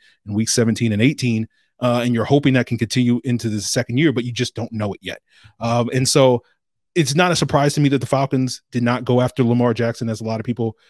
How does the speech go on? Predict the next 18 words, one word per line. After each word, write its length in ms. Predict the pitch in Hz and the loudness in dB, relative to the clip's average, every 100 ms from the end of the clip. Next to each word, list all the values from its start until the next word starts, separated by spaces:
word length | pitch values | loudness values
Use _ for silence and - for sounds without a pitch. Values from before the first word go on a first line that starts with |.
| _ | _
uh, 300 | 113 113 113 113 | -8 -6 -6 -6
wanted 420 | 117 123 123 113 | 0 2 2 0
and, 140 | 110 | -2
and 180 | 117 107 | -6 -4
thought 200 | 120 117 | -2 -2
they, 260 | 113 113 110 | -2 -4 -4
they 100 | 110 | -6
should 380 | 110 - 123 117 | -6 0 0 0
this 160 | 110 110 | -2 -2
offseason. 440 | 123 117 131 139 - _ - | -2 0 -2 -2 -6 _ -2
And 80 | 143 | 0
it's 120 | 151 | 2
not 120 | 147 | 0
a 40 | |
surprise 280 | 143 151 143 | 0 2 2
that 80 | 135 | 0
the 60 | 123 | -2
Falcons 540 | 139 135 135 135 131 | -2 0 0 0 0